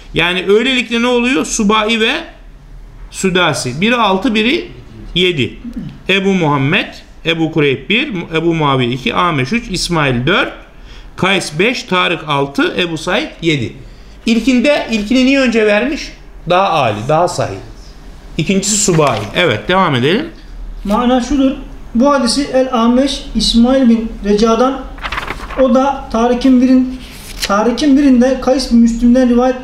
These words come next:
Speaker 2: etmiştir. Allahu alem.
Speaker 1: Evet, birinde de babasından. İsmail bin Reca, birinde babasından. Anladık mı?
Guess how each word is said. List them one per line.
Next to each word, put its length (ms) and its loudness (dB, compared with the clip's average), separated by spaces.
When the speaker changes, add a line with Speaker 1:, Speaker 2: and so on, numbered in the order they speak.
Speaker 2:
etmiştir. 420 -2
Allahu 320 2
alem. 240 2
Speaker 1:
Evet, 300 0
birinde 320 2
de 120 0
babasından. 560 0
İsmail 480 2
bin 160 0
Reca, 360 0
birinde 340 0
babasından. 640 2
Anladık 400 0
mı? 160 2